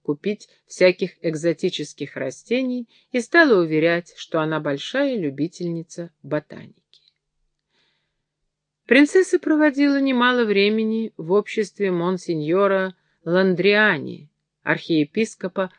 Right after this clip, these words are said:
Пармского, человека ученого и даже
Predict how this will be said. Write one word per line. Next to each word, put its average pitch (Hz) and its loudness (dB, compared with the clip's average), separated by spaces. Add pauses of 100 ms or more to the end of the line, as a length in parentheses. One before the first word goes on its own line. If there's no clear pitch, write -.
(180)
Пармского, 135 0 (360)
человека 160 2
ученого 190 -2
и 147 -2
даже 135 -8